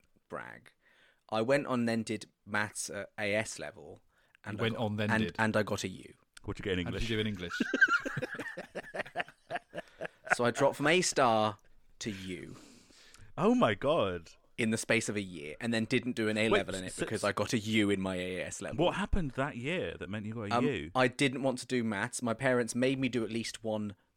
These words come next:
Speaker 1: sensible subject,
Speaker 3: Yeah.
Speaker 1: which
Speaker 2: Hmm.
Speaker 1: was maths, because I was good at it, and I didn't show up to lessons or try.
Speaker 3: And what else did you do? You did media,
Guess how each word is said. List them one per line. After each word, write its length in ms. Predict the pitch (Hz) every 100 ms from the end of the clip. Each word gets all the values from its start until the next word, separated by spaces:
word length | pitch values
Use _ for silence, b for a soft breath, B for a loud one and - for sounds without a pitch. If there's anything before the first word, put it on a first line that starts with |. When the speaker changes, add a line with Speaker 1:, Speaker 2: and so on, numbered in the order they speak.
| _
Speaker 1:
sensible 720 | - 135 113 - 110 104 95
subject, 840 | - 95 82 - 90 - - - 92
Speaker 3:
Yeah. 220 | 95 80 -
Speaker 1:
which 200 | 135 131
Speaker 2:
Hmm. 40 | 120
Speaker 1:
was 120 | 98
maths, 720 | 101 95 101 - - - - b b _
because 160 | - 107
I 20 |
was 100 | 95
good 180 | - 101
at 100 | -
it, 240 | 82 110 - _ _ -
and 200 | 107 107
I 100 | 113
didn't 340 | 104 110 101 - _ _ _
show 240 | - - 101
up 140 | 104 -
to 120 | 110
lessons 400 | 104 104 - 101
or 120 | 107
try. 480 | - - 139 - - _ _
Speaker 3:
And 100 | 104 131
what 100 | 135
else 100 | 123
did 120 | 117
you 80 | 113
do? 100 | 110
You 160 | 85
did 140 | 95 98
media, 540 | 107 113 123 139